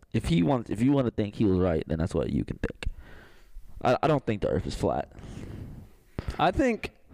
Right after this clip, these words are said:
Speaker 2: Kyrie Irving is probably the smartest person we have.
Speaker 1: Like, period.
Speaker 2: Period. I don't think, I don't think anybody,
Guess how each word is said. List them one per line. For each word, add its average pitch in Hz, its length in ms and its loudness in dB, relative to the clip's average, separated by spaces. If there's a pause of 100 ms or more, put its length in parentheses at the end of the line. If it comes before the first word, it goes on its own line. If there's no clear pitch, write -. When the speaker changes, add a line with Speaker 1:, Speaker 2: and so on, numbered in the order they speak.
(160)
Speaker 2:
Kyrie 156 440 6
Irving 139 400 4
is 123 140 2
probably 123 540 2
the 117 140 0
smartest 120 640 4
person 110 480 2
we 107 180 4
have. 101 460 0 (720)
Speaker 1:
Like, - 220 -2
period. - 340 -2 (460)
Speaker 2:
Period. 123 460 4 (880)
I 139 100 2
don't 160 180 2
think, 170 280 2
I 147 100 4
don't 160 160 4
think 156 200 2
anybody, 135 680 4